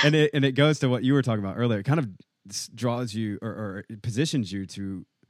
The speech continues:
if you're, if you believe in leading by example and, and leading by inspiration and influence rather than being a dictator <laughs> or whatever, then it, it says you have to be all the things that you think the world should be <laughs> or that, that a human should be. And you have to, you have to do that in a way that's loud enough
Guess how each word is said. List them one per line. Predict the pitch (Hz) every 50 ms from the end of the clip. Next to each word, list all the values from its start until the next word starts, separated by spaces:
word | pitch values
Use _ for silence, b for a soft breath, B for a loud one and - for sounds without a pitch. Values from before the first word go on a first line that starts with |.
| _ _ _
if | - 101
you're, | 120 131 - -
if | 131 117
you | 127 101
believe | 117 127 160 156
in | 120 104
leading | 101 107 101 95 95
by | 90 90 85 85
example | 80 - 87 82 78 - 67 82 110 117 - _ _ _ -
and, | 104 101 92 92
and | - 104 95 95 95 87
leading | 107 120 117 110 104 98
by | 98 90 87 90 -
inspiration | 127 117 - - - 92 90 98 101 98 - 82 76 87 107 b b b b b b b b _
and | - 95 92
influence | - 117 107 - 92 87 90 98 101 -
rather | 95 87 85 87 87
than | 80 87 85 80 78 80 76 71 - _ _ _ _ _ - -
being | - 98 92
a | 80 80
dictator | 80 107 104 - - 80 76 80 104 113 -
<laughs> | -
or | 98
whatever, | 101 98 82 80 82 95 104 b b b b b _ _ -
then | 82 - 80 120 135 147 165
it, | 165 131 - -
it | 131 120 - 113
says | - 170 170 120 110
you | 113 123 131
have | 139 139 -
to | 113
be | 98 127 143
all | 139 127
the | 110 107
things | - 131 135 120 98
that | - -
you | 117
think | 113 - 123 127 120 -
the | 113 101
world | 113 123 117 107
should | - 98 87
be | 113 139 127 98 87
<laughs> |
or | 107
that, | - - 170 120 120 95 98 107 117
that | 117 104
a | 107
human | 101 120 127 117 107 98
should | 95 - 107 92 92
be. | 127 139 123 95
And | 87 87 90 b b b b b
you | -
have | 113 -
to, | - 107 98 92 - _ -
you | - 101 120 117
have | 120 -
to | 117 101
do | 92 101 120 120
that | 113 113 107 -
in | - 107
a | 104 101
way | 101 107 107 101
that's | 104 98 - -
loud | 101 101 104 110 120 127 123
enough | 110 101 98 101 95 -